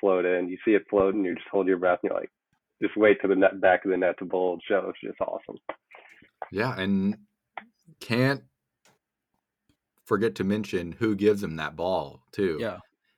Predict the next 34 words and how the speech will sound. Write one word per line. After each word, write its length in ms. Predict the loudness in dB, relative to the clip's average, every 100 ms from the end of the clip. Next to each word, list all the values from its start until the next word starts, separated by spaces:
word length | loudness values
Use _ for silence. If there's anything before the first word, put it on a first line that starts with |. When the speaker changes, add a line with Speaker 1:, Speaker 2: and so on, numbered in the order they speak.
| _
Speaker 2:
Is 200 | -8 -4 2
Xhaka 400 | 2 2 -4 -6 _ _ _ _
in 140 | -2
the 80 | 0
middle 320 | 4 6 6
of 60 | 4
the 80 | 2
box. 560 | 2 0 -2 _ -20 _ _ _ _ _ _
One-touch 580 | 2 2 4 2 0 -4
layoff. 580 | 2 4 6 2 0 -2
I 60 |
mean, 200 | -2 0
it's 120 | -4 -6
perfect, 600 | -2 0 0 -2 -6 -4
and 80 |
I 80 | -6
can't 340 | -4 -4 -4 -2
believe 420 | -2 -2 -4 -2
that 160 | -2 0
that 200 | 2 2
is 300 | 0 -2 -20 _ _ -4
a 100 | -4
thing 340 | 0 -2 0
now, 300 | -2 -6 -8
but 220 | -6 -6 -6 _ _ -2
Xhaka 300 | 0 2 2 2
looked 260 | 2 0
so 380 | -8 0 4 6
potent 400 | 4 2 2 0
in 100 | -8
the 80 | -8
box. 400 | -6 -6 -8 -8
Uh, 240 | -6 -6 -10 _ _ _
about 320 | 0 2 2